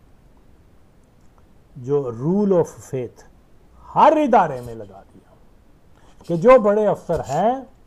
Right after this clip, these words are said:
वो जब तक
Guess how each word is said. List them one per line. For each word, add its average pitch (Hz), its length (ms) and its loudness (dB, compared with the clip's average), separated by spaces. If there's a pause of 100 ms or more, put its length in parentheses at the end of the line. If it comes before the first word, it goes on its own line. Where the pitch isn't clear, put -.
(680)
वो 294 560 0 (920)
जब 247 320 2
तक - 460 -4